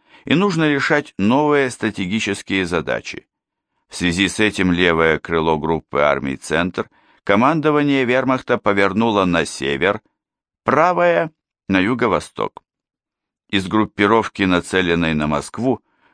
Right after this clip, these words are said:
были выделены две полевые армии и одна танковая группа. В результате оперативная плотность немецких войск снизилась. Требуемого превосходства над советскими войсками они создать уже не могли.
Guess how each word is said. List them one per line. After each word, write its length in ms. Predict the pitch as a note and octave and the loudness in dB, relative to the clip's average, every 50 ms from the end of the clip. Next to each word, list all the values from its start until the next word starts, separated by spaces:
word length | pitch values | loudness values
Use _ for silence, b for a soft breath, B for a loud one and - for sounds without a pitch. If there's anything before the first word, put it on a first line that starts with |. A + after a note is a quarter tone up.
| _ | _
были 360 | - F2 G#2 D3 D3 C#3 C#3 | -6 -2 0 0 2 2 0
выделены 760 | B2 G#2+ C#3 C#3+ B2 B2+ B2+ B2 B2 A#2+ A#2+ A#2 A2+ G#2 - _ | 0 0 0 0 0 0 0 2 2 2 2 2 0 0 -4 _
две 360 | - E2 E2 F#2 G#2 B2 B2+ A2+ | -10 -8 -4 -2 0 0 0 0
полевые 640 | - - F#2 F2 F2 E2+ E2 E2+ E2 D#2+ D2 - - - | 0 -2 0 0 0 0 0 0 0 0 0 -2 -2 0
армии 640 | D#2 F2 G#2 A#2+ B2+ C3 C3+ C#3 C#3 C#3 C#3 - _ _ _ _ _ | 0 0 0 2 0 2 2 2 2 0 -2 -6 _ _ _ _ _
и 80 | - F2+ | 0 2
одна 440 | F2+ E2+ E2 D#2+ G#2 A2 A#2+ B2 A#2 | 2 2 2 2 2 2 2 2 0
танковая 640 | - - F#2+ G2 G2 F2 - F#2 F2+ F2 E2+ D#2+ | 0 0 0 2 0 -2 -2 -2 0 0 0 -2
группа. 480 | - - A#1+ B1 - _ - - - - _ _ _ _ _ _ _ _ _ _ _ _ _ _ - | -2 -6 -10 -10 -10 _ -8 -8 -8 -8 _ _ _ _ _ _ _ _ _ _ _ _ _ _ -2
В 60 | F#2+ | 0
результате 640 | G#2+ G#2+ G#2+ B2+ B2 - - F3+ E3+ E3 - C3+ | 2 2 4 2 2 2 2 2 2 2 2 0
оперативная 720 | A#2 A2 - A2 G2+ G2+ G2 - - B2+ A#2 G2+ F#2 F2+ E2+ | 0 2 0 2 2 2 2 0 -2 -2 0 0 2 0 0
плотность 580 | D#2 - D#2+ D#2+ E2 E2 - - A2 A2+ - - | 0 -2 -2 -2 -2 -2 -2 -4 -6 -6 -6 -4
немецких 560 | - A2+ A2+ A2+ A2+ - - - B2+ B2 - | -2 0 0 0 -2 -4 -6 -8 -8 -8 -6
войск 420 | - - G2 G#2+ G#2+ - - - _ _ | -2 0 0 0 -2 -4 -12 -20 _ _
снизилась. 840 | - - - G#2+ G2 F2+ E2+ D#2 D2 D#2+ D#2+ D#2+ D#2+ D#2+ - - - _ _ _ b b b b b b b b | -16 -6 -2 0 2 2 2 2 0 0 0 0 -2 -2 -4 -10 -18 _ _ _ b b b b b b b b
Требуемого 800 | - - G#2+ A2+ G#2+ F#2+ G2+ G2+ G2 F#2+ F#2+ F#2+ F#2+ F#2 F#2 F2+ | -4 0 2 2 2 2 2 2 2 2 2 2 2 2 0 0
превосходства 800 | - - F#2 F2+ E2+ E2 D#2+ - - - D#2+ D#2+ D2+ - - D#2+ E2+ | 0 0 0 2 2 2 0 -2 -2 -2 -2 -2 -2 -4 -4 -2 0
над 180 | F#2 F2+ E2+ | 0 0 -2
советскими 560 | - - F#2 F2+ F#2 F2+ - - - F2+ F2+ F2 | -2 -2 -2 0 0 -2 -2 -4 -4 -2 -2 0
войсками 560 | F2 F2 F2 E2+ - - E2+ E2+ F2 E2+ E2 | 0 0 0 -2 -2 -2 -2 0 0 0 0
они 200 | D#2+ D#2+ D#2+ D#2 | 0 -2 -2 -4
создать 520 | D2 D#2+ D2 D2+ C#2+ C#2 D2+ D2+ C#2+ - | -2 -4 -4 -4 -4 -2 -2 -2 -2 -4
уже 340 | D2+ D#2+ D2+ F2 F2+ F#2 F#2+ _ _ _ _ _ | -6 -6 -2 0 0 0 0 _ _ _ _ _
не 200 | - - E2+ E2 | -4 -2 0 2
могли. 440 | E2 E2+ F2+ E2 C#2+ C2+ C2+ G#1 - | 2 2 0 0 -2 -6 -8 -8 -10